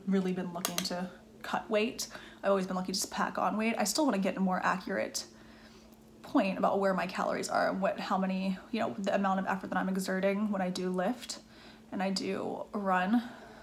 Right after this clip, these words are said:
which is rare. Like, I don't, I don't run. Um, God, but my, my watch currently just keeps shutting off randomly. Like, it's, it won't shut off,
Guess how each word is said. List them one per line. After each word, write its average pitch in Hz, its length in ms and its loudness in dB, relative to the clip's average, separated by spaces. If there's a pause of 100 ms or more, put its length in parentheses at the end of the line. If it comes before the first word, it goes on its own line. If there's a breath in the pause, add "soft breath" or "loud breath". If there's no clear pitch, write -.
which 214 180 -6
is 185 160 -2
rare. 185 460 0
Like, 190 160 -4
I 185 60 -2
don't, 196 320 0
I - 60 0
don't - 180 0
run. - 380 0 (520 loud breath)
Um, 196 540 0 (840)
God, 202 140 -6
but - 180 0
my, 220 260 6
my 220 280 4
watch 202 340 4
currently 214 380 4
just 190 180 -2
keeps - 540 0 (360 loud breath)
shutting 220 380 0
off 208 280 -2
randomly. - 360 -4
Like, - 220 -4 (880)
it's, - 180 0
it - 80 -16 (200 loud breath)
won't 311 220 10
shut - 200 6
off, - 380 4